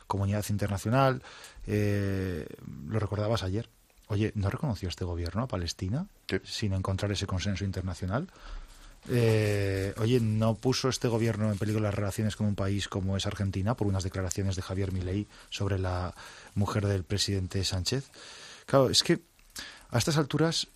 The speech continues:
Speaker 1: pedir las actas me parece sencillamente una pérdida de tiempo. Pero si ya se sabe que mintieron. Pero si esto no es una cuestión de que Maduro esté dici-, pidiendo tiempo para contar bien los votos, si es que dijeron que habían ganado,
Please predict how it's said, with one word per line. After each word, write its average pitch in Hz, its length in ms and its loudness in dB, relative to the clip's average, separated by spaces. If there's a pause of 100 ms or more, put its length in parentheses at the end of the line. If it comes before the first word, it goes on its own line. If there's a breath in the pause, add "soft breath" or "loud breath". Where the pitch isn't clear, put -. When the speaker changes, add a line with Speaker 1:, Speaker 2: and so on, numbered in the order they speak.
(580)
Speaker 1:
pedir 117 280 4
las 175 200 4
actas - 500 -4 (480)
me 117 140 4
parece 110 300 2
sencillamente 117 600 2
una 107 160 2
pérdida 101 240 2
de 90 80 0
tiempo. 90 460 -4
Pero 95 120 -2
si 101 120 -2
ya 123 100 4
se 151 80 2
sabe 135 280 -2 (140)
que 107 100 0
mintieron. 85 420 -2 (560 loud breath)
Pero 95 120 0
si 92 60 2
esto 147 160 4
no 143 80 4
es 127 80 2
una 135 120 4
cuestión 120 320 2
de 110 80 2
que 107 60 2
Maduro 110 240 4
esté 107 180 0
dici-, 101 240 -2
pidiendo 104 380 0
tiempo 101 220 0
para 101 180 2
contar 101 280 0
bien 98 160 0
los 87 120 -4
votos, 113 240 -2
si 113 60 0
es - 60 -2
que 147 80 2
dijeron 139 320 6
que 117 60 2
habían 104 180 4
ganado, 101 260 -4